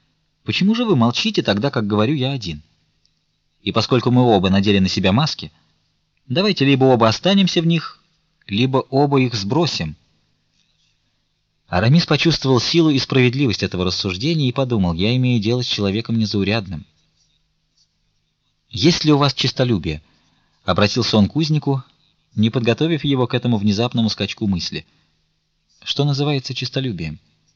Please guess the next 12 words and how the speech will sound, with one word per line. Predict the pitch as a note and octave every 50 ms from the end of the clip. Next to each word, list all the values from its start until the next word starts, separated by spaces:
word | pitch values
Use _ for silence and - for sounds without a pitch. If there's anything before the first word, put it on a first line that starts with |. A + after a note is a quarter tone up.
| _ _ _ _ _ _ _ _ _ _ _ _ _ _ _ -
"Это | - F2+ - G2 -
чувство, | - A2 G#2 - - C3+ C3+
заставляющее | A#2+ A2+ - - F#2+ F2 F#2+ G#2+ A#2+ A#2+ - A2+ G#2+ -
человека | - F#2+ F2+ F2 G2 - - G#2+
желать | F2+ F#2 F#2+ G#2 G2+ F2+
большего, | E2+ F#2+ A2 A#2 - - C#3 C#3+
чем | C#3 - G#2+ F2 D#2+
то, | - E2+
что | - - - G2
у | G2
него | G#2 A2+ B2
есть". | C#3+ D3+ D#3+ B2 - - _